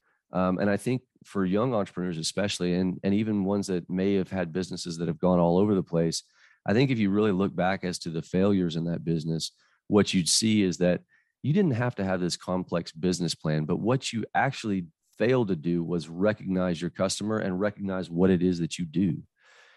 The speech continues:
and, and what you wanna do, most importantly, because there's a lot of people out there, especially in today's world, that just do what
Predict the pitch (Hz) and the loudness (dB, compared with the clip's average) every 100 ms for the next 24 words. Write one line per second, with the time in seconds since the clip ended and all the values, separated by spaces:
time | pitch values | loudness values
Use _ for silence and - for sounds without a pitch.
0 | _ - 95 92 90 87 101 98 113 - | _ 2 4 4 4 2 2 2 2 0
1 | 101 80 90 98 82 78 78 76 69 80 | -2 0 0 0 0 -2 -2 -6 -10 -6
2 | 80 - 64 - _ _ _ - 92 - | -6 -6 -8 -10 _ _ _ -2 0 4
3 | 90 87 85 - 98 98 98 113 127 117 | 6 6 4 2 2 4 4 2 2 -2
4 | 104 101 98 95 92 95 - - 90 98 | 0 0 0 -2 -4 -4 -6 -4 -2 -2
5 | 92 92 95 - 92 85 - 92 80 80 | 0 0 0 0 -4 -2 -2 -4 -4 0
6 | 95 110 107 101 95 | 4 6 6 6 4